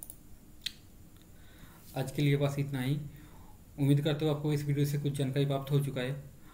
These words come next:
अगर इस वीडियो आपको अच्छा लगे तो फिर लाइक और सब्सक्राइब करके जाइएगा। आ, आपका, क्योंकि आपका एक like और सब्सक्रिप्शन से मेरे को motivation मिलेगा, बहुत सारे motivation मिलेगा।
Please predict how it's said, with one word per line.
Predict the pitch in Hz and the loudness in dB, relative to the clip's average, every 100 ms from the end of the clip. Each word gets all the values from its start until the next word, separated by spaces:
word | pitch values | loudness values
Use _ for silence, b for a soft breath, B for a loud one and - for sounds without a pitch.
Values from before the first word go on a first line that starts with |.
| - | -4
अगर | 127 151 | 0 2
इस | 147 147 | 2 2
वीडियो | 143 143 | 2 2
आपको | - 139 | 2 -2
अच्छा | 135 - | -2 0
लगे | 151 131 120 - B B B - | 2 2 0 -4 B B B -6
तो | 139 | -2
फिर | 143 127 | 0 0
लाइक | 127 131 | 0 2
और | 139 | 0
सब्सक्राइब | 131 120 131 135 | -2 -4 -4 -2
करके | 131 139 | -2 0
जाइएगा। | 135 131 131 135 | 0 2 2 0
आ, | 143 - - - - - - - 127 | -4 -8 -16 -18 -20 -20 -20 -14 -8
आपका, | 117 117 117 123 139 | -6 -4 -4 -4 -4
क्योंकि | 139 143 - | 0 0 0
आपका | 139 143 | 0 0
एक | 135 139 | 0 0
like | 131 131 143 | 0 2 0
और | |
सब्सक्रिप्शन | - 131 - 131 - 131 | 0 -4 -6 -8 -6 -4
से | 135 | -2
मेरे | 127 120 | -4 -4
को | 131 | -2
motivation | 127 127 120 139 | -2 -2 -2 0
मिलेगा, | 127 123 123 | 0 -2 -2
बहुत | 123 131 | 0 -2
सारे | 139 | -2
motivation | 127 120 117 127 | -4 -4 -4 -4
मिलेगा। | 123 120 117 | -4 -2 -4